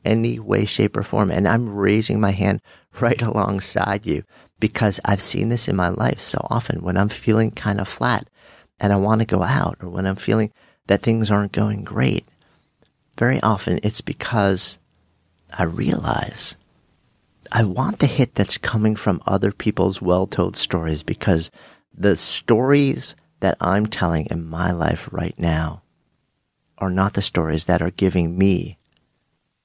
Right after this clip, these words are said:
those feelings, those feelings of joy, of lightness, of connection, of transformation, of liberation, of change, of growth, of meaning.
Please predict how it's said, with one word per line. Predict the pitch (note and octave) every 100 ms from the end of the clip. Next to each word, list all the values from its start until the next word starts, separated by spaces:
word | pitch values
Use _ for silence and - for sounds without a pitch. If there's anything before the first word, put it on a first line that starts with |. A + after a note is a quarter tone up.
| _ _ _ G#2
those | F#2 F2+ -
feelings, | - G2+ G#2 - A2 - - - _ _ _ _ _ -
those | G2 F#2+
feelings | A2+ G#2+ G#2 F#2+
of | - F2+ -
joy, | - E2+ F2+ D2 -
of | E2+ D#2+ -
lightness, | F#2+ - A#1+ -
of | - E2+ -
connection, | - E2 F2+ - - - C2
of | - F2
transformation, | - G2+ F2 - - E2 F#2 F#2 - - - _ _ _ _ _
of | F2 E2+ F#2+
liberation, | G2+ F#2 E2 D#2 F2+ - - - -
of | E2+ -
change, | - - F2+ F2 D2+
of | - E2 - -
growth, | - - A2+ - - - -
of | - E2 G2
meaning. | F#2+ G2+ G2+ F2+ F#2 -